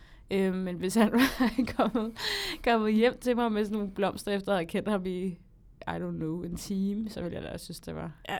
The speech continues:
Speaker 2: det er lidt mærkeligt.
Speaker 1: mega mærkeligt. Altså, det var
Speaker 2: Måske
Speaker 1: sådan
Speaker 2: også, fordi jeg vil have sådan en tanke om, sådan, okay, er det her noget, han gør hver gang?
Speaker 1: Ja, jeg vil også tænke sådan, okay, det her, det er sådan hans move, eller
Speaker 2: Ja.
Speaker 1: han har en idé om, at det skal bare være, altså,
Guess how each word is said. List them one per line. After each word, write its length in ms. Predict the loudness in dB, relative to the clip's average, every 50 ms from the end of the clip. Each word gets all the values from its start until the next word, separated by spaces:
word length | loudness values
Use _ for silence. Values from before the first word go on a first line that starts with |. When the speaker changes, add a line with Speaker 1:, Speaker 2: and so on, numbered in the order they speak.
| -4 -2
Speaker 2:
det 120 | -2 0
er 80 | 0 0
lidt 140 | -2 -2 -2
mærkeligt. 420 | -4 -4 -6 -8 -10 -12 -10 -8
Speaker 1:
mega 480 | -6 -2 0 0 0 -2 -2 -4 -6 -6
mærkeligt. 480 | -6 -6 -6 -6 -8 -8 -10 -10 -8 -8
Altså, 200 | -8 -8 -6 -6
det 80 | -6
var 80 | -4 -2
Speaker 2:
Måske 120 | -2 0 2
Speaker 1:
sådan 140 | 4 4
Speaker 2:
også, 140 | 4 4 2
fordi 200 | -2 -4 -4 -2
jeg 100 | -2 -2
vil 100 | -2 -2
have 120 | -2 -2 -2
sådan 100 | -2 -2
en 40 |
tanke 400 | -2 -2 -4 -4 -2 -2 -2 -4
om, 180 | -4 -6 -8 -8
sådan, 320 | -8 -8 -8 -8 -8 -8 -10
okay, 200 | -8 -6 -4 -4
er 40 | -2
det 80 | -2 0
her 40 |
noget, 160 | 0 0 0 0
han 60 | 0
gør 120 | -2 -2 -4
hver 180 | -4 -4 -4
gang? 260 | -4 -6 -8 -8 -10 -14 -16 -8 0
Speaker 1:
Ja, 180 | 2 4 6 6
jeg 100 | 6 4
vil 120 | 6 6
også 140 | 6 6 6
tænke 120 | 2 0 2
sådan, 120 | 2 4
okay, 120 | 4 4 6
det 80 | 6 6
her, 80 | 6
det 100 | 6 6
er 40 | 4
sådan 160 | 4 4 4
hans 240 | 4 4 2 2 2
move, 420 | 2 4 4 4 4 2 2 0 0 0
eller 260 | 0 2 2 2 2 0 -4 -6 0
Speaker 2:
Ja. 140 | 2 4 4
Speaker 1:
han 100 | 6 6
har 120 | 6 6
en 160 | 6 4 2 0 0
idé 140 | 0 2 2
om, 160 | 2 2 2
at 120 | -2 -2
det 120 | -2 -4 -4
skal 220 | -2 -2 -2 0
bare 240 | 2 2 2 2 2
være, 300 | 0 -2 0 0 -2 -2 -4 -10 -18 -16 -8 -8
altså, 280 | -6 -6 -4 -6 -8